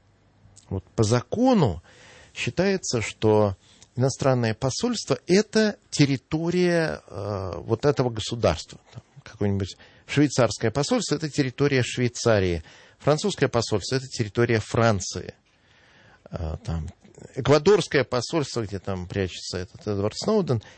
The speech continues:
это территория Эквадора, и туда нельзя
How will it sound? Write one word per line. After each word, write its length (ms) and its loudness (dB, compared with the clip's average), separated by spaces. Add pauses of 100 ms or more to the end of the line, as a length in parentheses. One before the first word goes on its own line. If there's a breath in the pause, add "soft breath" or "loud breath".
(120)
это 180 0
территория 560 2
Эквадора, 600 2
и 20 -8
туда 260 -2
нельзя 720 2